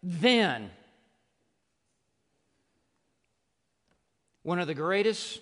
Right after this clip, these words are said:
means by which the fear of God will be increased and intensified in your heart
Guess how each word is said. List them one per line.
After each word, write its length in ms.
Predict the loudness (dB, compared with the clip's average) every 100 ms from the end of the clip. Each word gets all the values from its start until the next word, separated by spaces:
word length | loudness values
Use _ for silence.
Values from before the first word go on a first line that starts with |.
| -16 _ _ _
means 560 | -4 -2 -2 -2 -4
by 200 | -2 -4
which 360 | -2 -2 -2 -4
the 100 | -10
fear 440 | -10 -4 -2 0
of 180 | -2 -6
God 480 | -6 -4 -2 -2 -2
will 180 | -4 -4
be 260 | -4 -6
increased 760 | -6 -8 -8 -4 -2 -2 -6 -10
and 160 | -8
intensified 920 | -8 -10 -8 -8 -8 -12 -6 -4 -4
in 140 | -6 -8
your 160 | -8
heart 420 | -10 -8 -6 -6